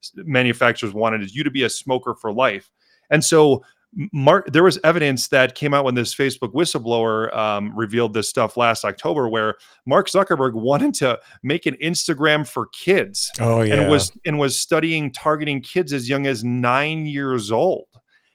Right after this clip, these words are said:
Speaker 1: which I think is a completely immoral and disgusting, you know, tactic to grow his company. And I, I, I, and so I think i-, i-, if listeners and parents especially realize that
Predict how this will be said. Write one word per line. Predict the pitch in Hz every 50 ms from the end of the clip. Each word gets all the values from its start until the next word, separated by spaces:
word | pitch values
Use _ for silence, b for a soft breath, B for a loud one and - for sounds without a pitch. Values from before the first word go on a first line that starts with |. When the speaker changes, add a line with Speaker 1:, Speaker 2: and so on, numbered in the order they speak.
| _ _
Speaker 1:
which | - 147 131 -
I | 165 165 180
think | - - 175 147 165
is | 156 -
a | 151 147
completely | - 135 127 120 - - - 156 190 - - 185 175 170 180 - _ _ _
immoral | 165 160 151 147 131 131 139 151 147 143 139 135 135 -
and | 135 127 123 120 113 117 123 117
disgusting, | - 127 120 - - - - 156 156 - - 143 135 123 117 110 107 - _ _ _ _ _ _ _ _ _ _ _ _ _ _ _ _ _
you | - 147
know, | 131 120 117
tactic | - - - - 143 151 151 - - 107 87 - - - _ -
to | - 135
grow | 113 104 110 123 131 131
his | 120 127 120 -
company. | - - 143 156 - - 101 101 104 - - - _ _ _ _ _ _ _ _ _ _ _
And | - 160 147 143 147 147 - -
I, | 147 151 156
I, | 143 143 - - 147
I, | 147 147 156 180 -
and | 170 160 156
so | - 175 165 156 151 143 123 123 b b b b b b b _ _ _ _ - - _
I | - 156 147
think | - - 202 233 240 277
i-, | 269
i-, | 240 180 196 185 165 180 -
if | 196 170 131 -
listeners | 135 120 139 190 196 - - 190 175 175 139 147
and | 131 120
parents | - - - - 180 190 175 156 123 -
especially | 139 123 - - 160 170 165 - - 117 123 120 110
realize | 101 104 110 139 180 185 151 135 131 127 123 110 104
that | 120 120 120 113 117 - _